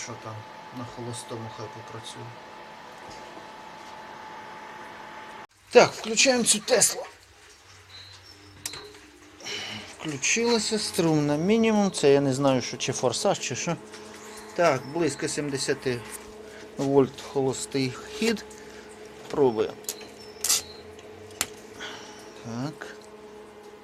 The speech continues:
Струм регулюється. Так, а ну-ка, що він може. Да.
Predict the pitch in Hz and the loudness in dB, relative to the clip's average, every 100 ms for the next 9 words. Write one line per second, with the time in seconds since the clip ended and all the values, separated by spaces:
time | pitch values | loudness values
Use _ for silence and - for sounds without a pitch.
0 | - - - - - - - - 180 151 | -20 -20 -20 -20 -18 -16 -16 0 4 6
1 | 139 143 131 135 151 185 202 196 - 202 | 6 4 2 0 0 4 4 4 0 -2
2 | 185 - - - - - - - - - | -2 -10 -18 -18 -18 -18 -18 -18 -18 -18
3 | - - 214 214 208 214 214 - - - | -18 -16 -16 -16 -16 -18 -18 -12 -4 -4
4 | - - 135 - - 131 143 156 151 165 | -4 -4 -4 -4 -6 -6 -4 -2 0 2
5 | 156 143 135 131 - - - - - - | 2 2 0 0 0 -2 -4 -16 -18 -12
6 | - - 113 120 127 127 | -12 -10 -12 -12 -10 -12